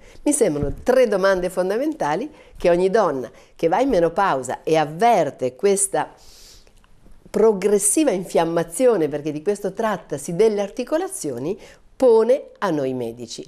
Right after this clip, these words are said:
Allora, intanto cosa intendiamo per artrosi? O meglio, osteoartrosi. Devo dire subito che gli inglesi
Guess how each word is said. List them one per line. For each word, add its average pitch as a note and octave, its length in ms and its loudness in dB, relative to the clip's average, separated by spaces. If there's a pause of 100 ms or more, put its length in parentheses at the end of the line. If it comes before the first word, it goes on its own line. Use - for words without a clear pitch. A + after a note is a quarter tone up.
Allora, D3 340 -6 (320)
intanto D4 680 -4
cosa F#3+ 300 0
intendiamo D3 640 -8
per C3+ 260 -6 (200)
artrosi? C3 960 -2 (540)
O E3 80 -2
meglio, C3 360 -4 (100)
osteoartrosi. - 1160 -10 (340)
Devo F#4 200 0
dire G3+ 220 2
subito C#3 400 -4
che D4 160 -4
gli D#4 60 -2
inglesi D#3 560 -4